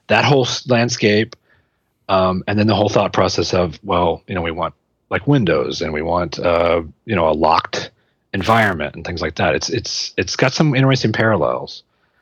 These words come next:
and I, it, everybody has their own opinions on it. And I'm sometimes,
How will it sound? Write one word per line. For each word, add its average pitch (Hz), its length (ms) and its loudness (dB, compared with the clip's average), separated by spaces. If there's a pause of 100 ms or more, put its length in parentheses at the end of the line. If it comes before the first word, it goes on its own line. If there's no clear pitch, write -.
(420)
and 80 600 -2 (1040)
I, 123 140 2
it, - 340 2 (880)
everybody 131 260 4
has 143 120 2
their 139 100 6
own 135 40 0
opinions 131 360 0
on 120 120 2
it. 117 200 0
And 90 100 -4
I'm 113 380 0
sometimes, 139 340 0